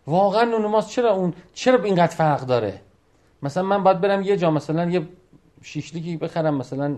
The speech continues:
نود هزار تومن، بعد بگم اه چه چیزی بود، ولی اون چی خودم درست می‌کنم احساس کنم این چیزی نیست. این حالت بد شرطی شده ذهنم. اینم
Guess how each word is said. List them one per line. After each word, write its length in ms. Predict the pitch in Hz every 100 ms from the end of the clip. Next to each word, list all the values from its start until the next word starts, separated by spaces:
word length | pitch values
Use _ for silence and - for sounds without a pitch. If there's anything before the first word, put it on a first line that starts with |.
| -
نود 300 | 135 143 170
هزار 260 | 175 185
تومن، 320 | 175 165 165 151
بعد 160 | 156
بگم 180 | 135 160
اه 240 | 143 147 -
چه 120 | -
چیزی 260 | 139 143 147
بود، 220 | 147 147 - - _ -
ولی 120 | 170
اون 240 | 190 190 - - _ _ - - 147
چی 160 | - 151
خودم 340 | - 156 151
درست 240 | 147 147 147
می‌کنم 280 | 139 156
احساس 260 | 170 156 156
کنم 140 | 170
این 80 | 170
چیزی 300 | - 160 143
نیست. 180 | 123 113
این 120 | 190 185
حالت 420 | - 151 170 170
بد 180 | 170 147
شرطی 480 | - 156 139 202
شده 220 | 185 175 151
ذهنم. 340 | 143 139 135 - - -
اینم 280 | 151 190 233